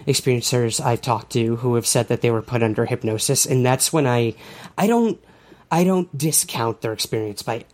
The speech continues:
any stretch of the imagination, but that's when I really start to get worried, when they tell me, "Oh yeah, I've been going to these sessions for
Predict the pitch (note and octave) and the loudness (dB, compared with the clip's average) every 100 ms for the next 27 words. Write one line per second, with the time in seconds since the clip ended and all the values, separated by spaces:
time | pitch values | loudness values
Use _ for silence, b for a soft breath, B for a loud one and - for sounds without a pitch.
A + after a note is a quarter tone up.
0 | - E3+ C3+ A#2 G2+ - - - A2 B2 | -2 2 2 0 -4 -6 -4 -2 0 -2
1 | A2+ A2 G#2+ G#2+ A2 G#2+ - A#2+ A#2 B | 0 2 2 2 0 0 0 -2 -2 B
2 | B - C#3+ D3 C#3+ E3 - D#3+ C3+ B2 | B -4 -2 0 0 0 0 2 2 0
3 | B2 B2 B2+ B2+ B2+ A#2+ A#2 A2+ - A2 | 0 0 2 2 2 0 -2 -2 2 2
4 | G#2 A2 G#2 A2 A2 G#2 G#2 G#2+ A#2+ A#2 | 0 -6 -6 -4 -2 0 0 0 2 0
5 | A2+ C#3 A#2+ A#2+ E3+ G3 E3 D#3 F3 E3+ | 0 -2 0 -2 0 0 0 2 2 2
6 | C#3 C3+ C3+ C#3+ D3+ D3 C3 B2 - C#3 | 0 -2 -2 0 0 0 -4 -2 0 -2
7 | - B2+ A#2+ - - A#2+ A#2 | -2 -2 -2 -2 0 2 2